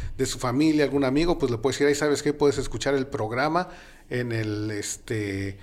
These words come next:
en la página de internet del, del Columbia River Keeper. Hay una sección en español y usted puede ir y encontrar ahí el audio". Así es que, este,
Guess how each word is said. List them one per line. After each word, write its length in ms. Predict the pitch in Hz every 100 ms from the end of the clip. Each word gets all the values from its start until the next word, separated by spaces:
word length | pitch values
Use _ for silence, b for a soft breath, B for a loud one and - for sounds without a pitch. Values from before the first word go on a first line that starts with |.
| B B B B B B
en 320 | 131 123 120
la 140 | 113 110
página 420 | 131 - 131 117
de 280 | 110 107 107
internet 440 | 139 147 135 127
del, 340 | 123 110 107 -
del 360 | - 120 107 107
Columbia 360 | 113 123 135 131
River 320 | 135 131 -
Keeper. 360 | 190 196 196
Hay 180 | 208 165
una 140 | 143 143
sección 300 | 123 160 156
en 100 | 151
español 500 | - 160 170 214 220
y 80 | 139
usted 220 | - 156
puede 360 | 151 147 143
ir 220 | 139 151 165
y 180 | 139
encontrar 520 | 123 101 117 110 135 131
ahí 320 | 120 123 131
el 360 | 120 101 98
audio". 440 | 113 123 113 110 107 B B B
Así 440 | - 117 - 143 143
es 180 | 139 135
que, 320 | - 131 117
este, 600 | 113 - - 113 110 107